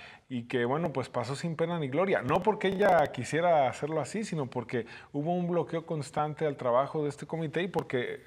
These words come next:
tampoco a nivel federal se ha definido, eh, digamos, todos estos cargos no se han definido que embonan en el Sistema Nacional Anticorrupción. A mí, en lo personal, me parecería muy grave,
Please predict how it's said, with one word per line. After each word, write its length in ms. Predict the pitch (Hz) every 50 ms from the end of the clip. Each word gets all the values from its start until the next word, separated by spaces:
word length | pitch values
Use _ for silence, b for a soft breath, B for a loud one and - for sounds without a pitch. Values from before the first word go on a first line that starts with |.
| - - -
tampoco 460 | - - 123 117 - 160 160 - 165
a 20 | 156
nivel 240 | 127 131 131 135
federal 380 | 135 - 147 131 120 123 131 127
se 100 | - 143
ha 40 | 139
definido, 560 | 139 131 131 - 120 120 123 127 135 135 B B B B B B -
eh, 440 | 113 117 - 110 - - - 110 107
digamos, 460 | 110 117 113 131 127 139 139 127 -
todos 280 | - 143 143 143 127 139
estos 440 | 139 127 131 - - 131 - - -
cargos 380 | - - 127 131 127 135 127
no 80 | 120 120
se 100 | 123 -
han 80 | 131 135
definido 480 | 135 123 - 113 117 120 120 127 - - B B B B B -
que 140 | - 117
embonan 460 | 113 110 110 110 120 127 123 123 127 123
en 120 | 117 110
el 80 | 107 101
Sistema 600 | - - 98 - - 120 120 123 123 123 120 113 B B B B B
Nacional 420 | - 117 110 - 120 117 120 127 131
Anticorrupción. 720 | 135 123 123 117 - 113 110 110 104 101 - 147 170 175 -
A 120 | - 139
mí, 240 | 143 151 175 180 175
en 80 | 160 139
lo 100 | 123 113
personal, 420 | - 117 - - 127 131 139 139
me 100 | 135 123
parecería 580 | 107 123 117 117 113 - - 120 120 127 131 123
muy 240 | 127 131 135 135
grave, 380 | 127 131 123 117 - 127 123 120